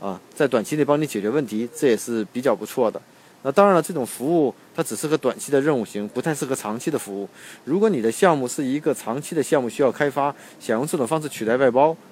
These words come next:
第一，我觉得取代外包这是不太靠谱的。第二呢，也不能取代你完整的团队。啊，它只适合你有一定的技术基础或者有一定的技术 leader，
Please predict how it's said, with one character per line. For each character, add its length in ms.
第 160
一， 160
我 100
觉 60
得 80
取 160
代 80
外 120
包 220
这 100
是 60
不 100
太 140
靠 160
谱 160
的。 120
第 100
二 200
呢， 180
也 80
不 100
能 100
取 160
代 120
你 100
完 160
整 100
的 80
团 220
队。 180
啊， 100
它 100
只 160
适 160
合 260
你 140
有 160
一 80
定 100
的 80
技 140
术 100
基 220
础 300
或 100
者 60
有 100
一 120
定 100
的 100
技 120
术 120
leader， 320